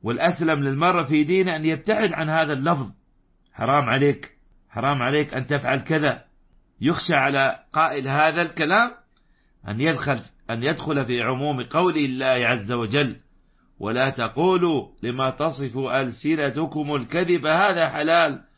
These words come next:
وهذا حرام لتفتروا على الله الكذب، إن الذين يفترون على الله الكذب لا يفلحون".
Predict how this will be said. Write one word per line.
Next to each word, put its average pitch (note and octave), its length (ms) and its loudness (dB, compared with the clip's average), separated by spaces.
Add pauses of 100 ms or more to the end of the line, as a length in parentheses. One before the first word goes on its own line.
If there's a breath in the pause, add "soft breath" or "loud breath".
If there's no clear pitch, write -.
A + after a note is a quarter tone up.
(240)
وهذا C#3 360 0
حرام C#3 600 2 (400)
لتفتروا B2 640 -4
على A2+ 140 -2
الله A2+ 240 -4
الكذب، G#2 400 -4 (680)
إن C#3+ 280 -4
الذين B2 420 -4
يفترون A#2 760 -4
على A#2 260 -2
الله A#2+ 260 0
الكذب C#3 500 -2
لا C#3 180 0
يفلحون". A2+ 680 -4